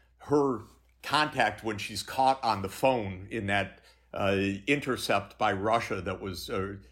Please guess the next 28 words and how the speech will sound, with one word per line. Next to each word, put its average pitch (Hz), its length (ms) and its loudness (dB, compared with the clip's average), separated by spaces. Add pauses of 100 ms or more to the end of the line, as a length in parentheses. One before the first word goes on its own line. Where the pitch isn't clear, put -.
(120)
famously 117 640 0
released 101 520 -2
on 98 160 -2
February 101 560 0
seventh, 95 500 -2 (440)
uh, 104 220 0
twenty 110 300 -2
fourteen. 95 800 -6 (280)
She's - 340 0
talking 123 420 2
with 107 220 -6
Jake 131 260 2
Sullivan, 107 640 0 (460)
who 120 240 2
is 104 180 0
the 104 460 -6
security 143 680 2
advisor 104 600 0
to 135 320 0
the 120 120 -2
Vice 123 300 2
President 110 560 -2
of 95 120 -6
the 107 80 -8
United 101 400 -2
States, 101 400 -6 (100)
Joe 110 220 0
Biden. 98 400 -2